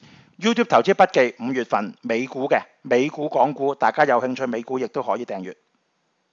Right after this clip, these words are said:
咁我哋兩大類型啦，一類呢就係投資日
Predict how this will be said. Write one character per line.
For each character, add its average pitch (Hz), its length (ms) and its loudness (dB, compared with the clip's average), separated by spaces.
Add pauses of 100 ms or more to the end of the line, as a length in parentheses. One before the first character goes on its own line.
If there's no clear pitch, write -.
(2250)
咁 185 120 4
我 185 120 8
哋 156 80 6
兩 143 320 6
大 139 180 8
類 139 140 4
型 123 160 2
啦， 202 160 8
一 202 100 0
類 151 460 2
呢 165 100 6
就 160 100 4
係 135 220 2
投 110 380 -2
資 220 240 0
日 175 60 8